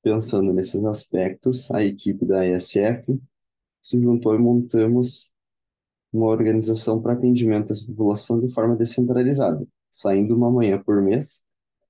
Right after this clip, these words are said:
da unidade, fazendo rodízio entre as microáreas das agentes de sa-,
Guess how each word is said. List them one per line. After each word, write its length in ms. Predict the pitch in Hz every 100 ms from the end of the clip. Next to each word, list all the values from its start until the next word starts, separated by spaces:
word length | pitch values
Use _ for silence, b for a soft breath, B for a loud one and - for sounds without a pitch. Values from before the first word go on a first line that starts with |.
| _ _ _
da 100 | 104
unidade, 560 | 101 107 120 135 143 -
fazendo 300 | 139 131 135
rodízio 480 | 139 131 113 110 123
entre 160 | 113
as 100 | 117
microáreas 600 | 120 117 123 101 95 107
das 180 | 110 107
agentes 340 | 110 107 101
de 120 | - 101
sa-, 360 | - 117 -